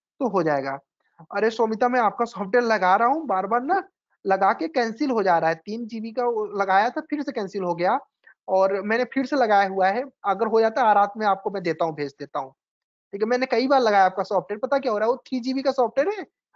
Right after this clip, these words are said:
और बीच में क्या होता है, कहीं ना कहीं से नेट ऑफ हो जाता है और फिर क्या होता है, फिर cancel हो जाता है, तो वो पंगा जा रहा है।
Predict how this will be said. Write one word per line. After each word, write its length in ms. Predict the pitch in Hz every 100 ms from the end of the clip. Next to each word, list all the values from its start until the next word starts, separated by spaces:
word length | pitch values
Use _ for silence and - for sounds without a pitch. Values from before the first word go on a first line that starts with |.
| -
और 100 | 208
बीच 240 | 190 247 320
में 80 | 311
क्या 120 | 277
होता 220 | 226 262
है, 140 | 320
कहीं 220 | 370 240 247
ना 80 |
कहीं 220 | 247 254 262
से 240 | 294 294
नेट 280 | 277 254 - -
ऑफ 160 | 233 220
हो 40 |
जाता 300 | 165 147 131
है 160 | 120 117 _ _ _ _ _
और 80 | 196
फिर 100 | 262
क्या 80 | 277
होता 120 | 277
है, 60 | -
फिर 200 | 339 330
cancel 240 | 220 208
हो 60 | 170
जाता 260 | 151 135 131
है, 140 | 139
तो 160 | - 180
वो 140 | 233
पंगा 300 | 254 190 165
जा 180 | 143 131
रहा 120 | 185
है। 160 | 123